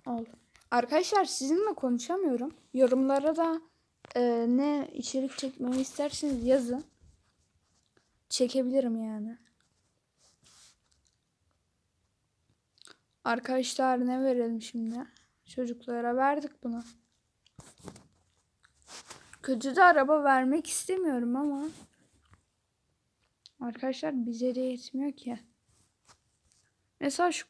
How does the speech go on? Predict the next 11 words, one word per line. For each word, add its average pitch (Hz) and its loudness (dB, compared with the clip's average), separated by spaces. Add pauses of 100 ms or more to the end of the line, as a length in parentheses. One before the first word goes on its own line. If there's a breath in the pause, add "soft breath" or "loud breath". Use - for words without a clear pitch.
Camaro 349 2
boşta 294 -2
duruyor, 339 0
vereyim 262 0
ben. 233 -6 (2000)
Ya 339 0
öyle 302 -2
bir 269 -10
şeyler 311 -2
yapmıştım 320 -8
da. 247 -8